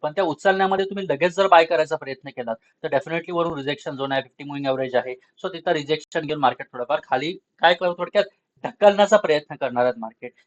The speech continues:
हे लक्षात घ्या. तो त्याच्यामध्ये थोडक्यात काय, जर परत खा-, वर खाली झालं तर त्याच्यामध्ये तुमचे हार्टबीट्स वाढू शकतात,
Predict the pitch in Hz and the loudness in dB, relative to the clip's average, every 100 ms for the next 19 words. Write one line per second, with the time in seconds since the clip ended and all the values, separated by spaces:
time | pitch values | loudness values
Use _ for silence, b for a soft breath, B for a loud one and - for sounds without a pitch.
0 | - 156 127 - 113 113 117 _ - 180 | -4 -2 -2 -6 -8 -10 -16 _ -8 -4
1 | 175 180 175 170 175 175 165 170 - 170 | -2 0 0 0 0 -2 -4 -6 -2 -2
2 | 165 170 - 160 160 - 160 156 151 156 | -2 -4 -2 -2 -2 -2 0 0 2 0
3 | 156 151 151 151 147 147 147 143 139 135 | 2 -2 -2 -10 -12 -10 -12 -14 -2 2
4 | 127 131 143 185 196 185 - 127 | 2 0 -4 0 0 -2 -4 -8